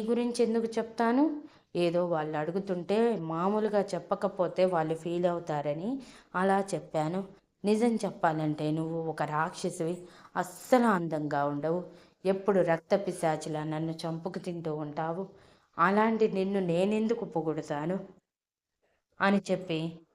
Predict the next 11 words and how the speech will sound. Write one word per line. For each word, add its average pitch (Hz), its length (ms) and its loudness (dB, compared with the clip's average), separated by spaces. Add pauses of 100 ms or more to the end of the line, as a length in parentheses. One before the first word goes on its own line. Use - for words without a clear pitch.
(180)
వెంటనే 190 580 2
అక్కడి 156 340 -2
నుంచి 156 280 -6
వెళ్ళిపోతాడు. 156 800 -6 (4000)
పల్లవి 190 440 4
వెళ్తున్న 170 500 2
వివేక్ 165 480 0
వైపు 156 280 0
చూసి 160 360 -2
నవ్వుతూ, 160 440 -4 (680)
"దొరికారు, 185 640 2